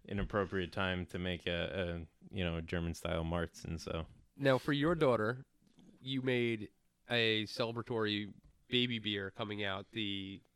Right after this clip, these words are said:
Speaker 2: that was,
Speaker 1: Yes,
Speaker 2: that was
Speaker 1: I,
Speaker 2: the peach one,
Speaker 1: yes,
Speaker 2: right?
Speaker 1: I made a peach habanero Kolsch to
Speaker 2: Is,
Speaker 1: celebrate the birth of my
Speaker 2: now,
Speaker 1: daughter.
Speaker 2: you did not make that for her first birthday.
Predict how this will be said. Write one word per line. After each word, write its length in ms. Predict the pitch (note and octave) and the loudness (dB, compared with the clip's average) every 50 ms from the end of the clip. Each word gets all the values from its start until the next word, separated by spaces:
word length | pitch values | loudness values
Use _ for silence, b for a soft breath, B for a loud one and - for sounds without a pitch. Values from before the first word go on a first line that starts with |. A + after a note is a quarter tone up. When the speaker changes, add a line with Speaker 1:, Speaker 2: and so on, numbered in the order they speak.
| - - | -8 0
Speaker 2:
that 60 | A2 | 4
was, 20 | |
Speaker 1:
Yes, 320 | A2 A2+ G#2+ G2 F#2+ - - | 8 8 8 8 6 4 4
Speaker 2:
that 100 | - A#2 | 6 8
was 80 | A2+ A#2 | 8 8
Speaker 1:
I, 20 | |
Speaker 2:
the 80 | A#2+ A2+ | 6 2
peach 360 | - - E3 E3+ D#3+ - - | -4 -4 -4 -4 -4 -6 -6
one, 140 | - G2+ A2+ | -2 2 6
Speaker 1:
yes, 280 | A2 G#2 G2 - - | 8 8 8 6 6
Speaker 2:
right? 60 | A#2+ G#2+ | 6 6
Speaker 1:
I 20 | |
made 200 | A2 A2+ A2 G2+ | 6 6 6 6
a 40 | G2 | 4
peach 300 | F2+ - A2 G#2 - - | 4 4 2 4 4 4
habanero 540 | G2 F#2+ F2+ F#2+ F#2+ F#2 F#2 F#2 F2+ E2+ E2 - - - - | 4 6 6 4 4 4 4 4 2 0 -2 -6 -12 -14 -6
Kolsch 360 | - - G2 G2 F#2+ - - - | 0 0 0 2 0 -2 -4 0
to 80 | - F#2 | 2 0
Speaker 2:
Is, 80 | C3 B2+ | 2 4
Speaker 1:
celebrate 460 | A2 G2 F#2+ G2 F2+ G2 F#2+ F#2 E2+ | 4 4 4 4 4 2 2 2 0
the 60 | - | 0
birth 260 | - F#2 F#2+ F#2 - | 2 2 2 2 2
of 60 | F#2+ F2 | 0 2
my 80 | F2 | 2
Speaker 2:
now, 100 | C3 B2+ | 4 4
Speaker 1:
daughter. 220 | F#2 F2+ F#2+ G2+ G2+ | 4 4 2 2 0
Speaker 2:
you 140 | C3 C#3 C3+ | 0 -2 -2
did 160 | B2 B2 - | -2 -4 -6
not 440 | B2 A#2+ A#2 B2 C3+ D#3+ E3+ - - | -4 0 4 4 6 4 4 2 0
make 180 | B2+ A#2 G#2 - | -2 -2 0 0
that 160 | G#2 G2+ - | -2 -2 -2
for 160 | - A2 G#2 | -2 -4 -4
her 60 | G2+ - | -4 -4
first 280 | - A2+ A2 G#2+ - | -6 -8 -8 -8 -10
birthday. 280 | - - - - - | -12 -16 -16 -16 -20